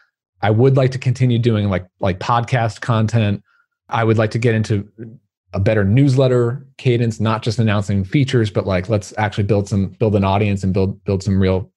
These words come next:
customer, maybe, like, a sub brand underneath Zip Message to really grow an audience. There's a lot of that kind of stuff that I wanna do. And, and what I, what I'm looking for,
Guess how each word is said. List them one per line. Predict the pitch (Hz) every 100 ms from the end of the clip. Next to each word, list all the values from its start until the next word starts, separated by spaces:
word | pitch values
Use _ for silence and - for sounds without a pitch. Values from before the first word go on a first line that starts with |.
| -
customer, | 104 - 98
maybe, | 92 95
like, | 92 80
a |
sub | - - 110 101
brand | 113 104 98 98
underneath | 98 98 98 98 95 101
Zip | 107
Message | 98 95 98 95
to | -
really | 98 95
grow | 95 101
an | 92
audience. | 101 104 104 101 98 _ - - _ _ _ _ _ _ _ _ -
There's | 131
a | 127
lot | 131 143
of |
that | 143 135
kind | 143
of | 131
stuff | 147 131
that | 127
I |
wanna | 123 117 120
do. | 139 160 131
And, | 123 117 113
and | 117 117
what | 123
I, | 120 113 110 -
what | 127
I'm | 117 123
looking | 185 202 190
for, | - 123 107 104 123